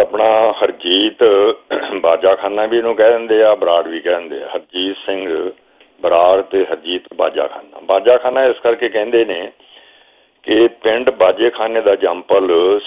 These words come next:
ਸੀ ਇਹ, ਔਰ ਇਹਦੇ ਪਿਤਾ ਜੀ ਸਰਦਾਰ ਬਖਸ਼ੀਸ਼ ਸਿੰਘ, ਉਹ ਪੁਲਿਸ ਦੇ ਵਿੱਚ ਸੀਗੇ, ਉਹ ਇੰਸਪੈਕਟਰ ਬਣ ਗਏ ਸੀ ਬਾਅਦ ਦੇ ਵਿੱਚ। ਤੋਂ ਪਹਿਲੀ ਪੜ੍ਹਾਈ ਹਰਜੀਤ ਨੇ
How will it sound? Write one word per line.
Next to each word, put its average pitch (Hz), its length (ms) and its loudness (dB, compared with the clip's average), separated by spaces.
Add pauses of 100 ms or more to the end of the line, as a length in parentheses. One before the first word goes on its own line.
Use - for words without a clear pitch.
ਸੀ 90 260 0
ਇਹ, 92 320 0 (960)
ਔਰ 98 180 0
ਇਹਦੇ 113 220 0
ਪਿਤਾ 117 380 2
ਜੀ 117 420 -2 (220)
ਸਰਦਾਰ 101 300 0
ਬਖਸ਼ੀਸ਼ 98 580 -6
ਸਿੰਘ, 113 240 -2
ਉਹ 110 380 0
ਪੁਲਿਸ 113 280 -6 (100)
ਦੇ 117 100 2
ਵਿੱਚ 101 260 0
ਸੀਗੇ, 85 300 -4 (1040)
ਉਹ 101 180 -4
ਇੰਸਪੈਕਟਰ 104 520 0
ਬਣ 110 200 0
ਗਏ 110 140 0
ਸੀ 113 120 -4
ਬਾਅਦ 110 260 0
ਦੇ 117 80 0
ਵਿੱਚ। 113 420 -2 (640)
ਤੋਂ 113 100 -4
ਪਹਿਲੀ 143 380 0
ਪੜ੍ਹਾਈ 110 600 0 (600)
ਹਰਜੀਤ 104 420 -2
ਨੇ 107 420 -4